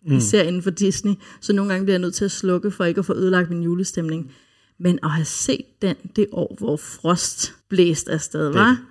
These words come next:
Speaker 2: Det må have været vildt alligevel,
Speaker 1: det, det,
Speaker 2: tænker jeg.
Speaker 1: det, det tror jeg bestemt. Det er meget spændende, hvad der er i år, i øvrigt. Der er jo ikke sådan lige en Disney-film lige på trapperne, men det er spændende, om det er den her Encanto,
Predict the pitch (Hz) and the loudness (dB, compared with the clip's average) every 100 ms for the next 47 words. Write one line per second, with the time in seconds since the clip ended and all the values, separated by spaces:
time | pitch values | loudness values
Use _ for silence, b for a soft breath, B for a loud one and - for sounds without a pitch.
0 | B - 208 208 185 156 165 147 160 - | B 2 6 6 6 4 2 2 0 -4
1 | - - - 165 160 147 135 120 160 160 | -16 -6 0 2 2 4 4 4 4 0
2 | 151 127 135 117 - 120 120 104 - 110 | -2 -2 -2 -2 -6 -6 -4 -4 -6 -8
3 | 107 B B B B B 127 131 - 156 | -10 B B B B B 4 4 4 4
4 | 180 131 110 117 151 131 135 127 113 113 | 4 2 2 0 0 0 0 0 -2 -2
5 | 117 110 117 165 160 120 117 113 147 175 | -2 -2 -2 -2 -2 -2 -2 -2 0 2
6 | 123 120 127 135 - 123 113 127 131 - | 4 2 0 0 2 2 2 2 0 0
7 | 104 131 127 117 113 110 139 143 170 131 | -4 -2 -2 0 0 2 4 4 2 0
8 | 113 113 107 110 117 - 107 120 113 120 | -2 -4 2 2 2 -4 -4 0 4 4
9 | 107 127 113 123 123 - 156 | 4 2 2 2 0 -2 -4